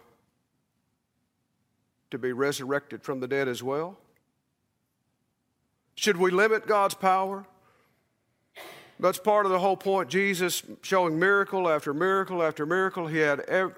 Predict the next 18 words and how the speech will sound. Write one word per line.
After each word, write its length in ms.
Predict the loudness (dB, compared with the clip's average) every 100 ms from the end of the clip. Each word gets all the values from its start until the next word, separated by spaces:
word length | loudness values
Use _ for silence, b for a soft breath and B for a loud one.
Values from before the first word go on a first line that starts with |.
| -2
every 360 | 0 2 0
power 460 | 0 0 2 2 0
over 240 | 0 0
every 340 | 2 2 2 -2
facet 600 | 0 2 2 0 0 0
of 180 | 0
anything 1080 | -2 0 -2 -4 -18 _ _ _ 0 0 2
that 120 | 0
we 100 | 0
can 160 | -2 -4
imagine. 640 | 2 2 2 0 -8 -12 -18 -10
The 80 |
world, 440 | -4 -2 0 -4 -2
physical 320 | -4 -2 -4
world, 460 | -2 -2 -2 -6 -10
the 60 |
spiritual 480 | -4 0 0 -2 -4
world, 440 | -2 -2 -4 -8